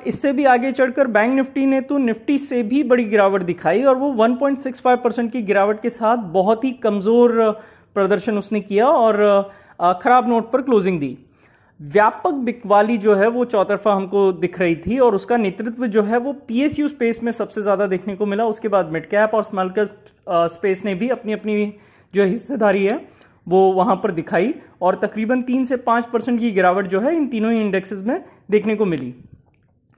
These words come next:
यहाँ पर ध्यान देने वाली बात है कि आईटी और फार्मा सेक्टर ने दिन का जो अंत है वो हरे निशान के साथ किया और ये मार्केट को एक सपोर्ट जो है, अ, वो प्रोवाइड करने में बहुत हद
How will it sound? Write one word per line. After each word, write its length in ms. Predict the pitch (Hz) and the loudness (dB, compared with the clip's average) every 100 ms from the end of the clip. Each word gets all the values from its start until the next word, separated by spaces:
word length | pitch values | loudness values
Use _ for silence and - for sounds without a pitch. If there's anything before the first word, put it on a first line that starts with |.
| _ _ _ - | _ _ _ -4
यहाँ 260 | 190 240 285 | 0 2 2
पर 80 | 311 | 0
ध्यान 240 | 240 262 | 0 2
देने 180 | 269 269 | 2 2
वाली 200 | 262 254 | 2 0
बात 300 | 233 233 226 | 4 2 2
है 60 | 262 | -6
कि 200 | 320 311 151 | -6 -4 0
आईटी 420 | 185 208 - 311 | 0 0 0 4
और 140 | 285 | 4
फार्मा 440 | 285 196 190 240 262 | 4 2 4 2 0
सेक्टर 400 | 247 220 233 214 | -2 -4 -2 0
ने 260 | 196 240 | 0 -2
दिन 240 | 240 226 240 | -2 -2 0
का 160 | 247 | 2
जो 320 | 226 254 254 | 2 2 2
अंत 360 | 247 220 220 220 | 2 0 -2 2
है 60 | 240 | 2
वो 140 | 254 | 2
हरे 260 | 196 185 226 | 0 0 -2
निशान 420 | 226 233 220 226 214 - _ | -2 0 0 -2 -6 -20 _
के 140 | 220 214 | -2 0
साथ 240 | 208 196 190 - | 2 0 0 -2
किया 400 | 180 175 185 226 | -2 -2 2 4
और 120 | 294 | 4
ये 120 | 240 | 2
मार्केट 380 | 285 233 208 254 | 0 0 0 -6
को 120 | 285 | -4
एक 300 | 294 294 269 247 - - - | -6 -4 -6 -6 -18 -20 -8
सपोर्ट 480 | - 240 277 311 254 | 0 0 4 2 4
जो 180 | 226 220 | 2 4
है, 300 | 175 127 - _ - | 2 -2 -12 _ 0
अ, 140 | 185 | 2
वो 160 | 180 247 | 2 2
प्रोवाइड 360 | 247 214 220 | 4 4 4
करने 260 | 220 196 196 | 2 0 0
में 240 | 214 311 | 0 0
बहुत 220 | 208 202 | 0 0
हद 80 | 208 | 0